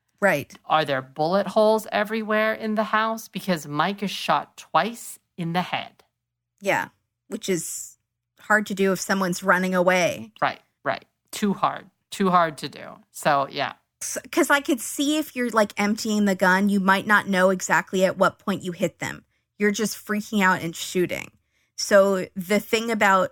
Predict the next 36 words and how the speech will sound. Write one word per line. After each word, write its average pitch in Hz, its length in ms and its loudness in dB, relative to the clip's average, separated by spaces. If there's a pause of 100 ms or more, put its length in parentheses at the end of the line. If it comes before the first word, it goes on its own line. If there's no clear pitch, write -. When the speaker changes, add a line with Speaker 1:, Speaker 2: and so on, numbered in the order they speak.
(140)
Speaker 1:
him - 300 0
being 185 160 2
shot 185 340 4
actually 185 380 0
in 185 100 -2
the 170 80 -4
garage 175 640 2 (420)
as 190 180 2
opposed 185 400 0
to 196 80 -2
the 175 100 0
hallway 175 400 4
kinda 185 360 -2
made 170 220 -2
sense 170 320 -6
to 185 80 -10
me, 113 240 -12 (280)
'cause 185 300 2
he's 196 260 -4
just - 260 -4
shooting 202 440 -2
at - 80 -6
him 170 420 -4
and 180 120 -4
doesn't 175 340 -2
know 180 340 -2 (160)
he 175 100 -2
actually 170 380 -2
hit 165 140 -2
him 165 220 -6 (160)
when 175 120 -2
he 170 80 -4
was 160 160 -8
in 160 80 -8
the 151 80 -10
garage. 139 320 -6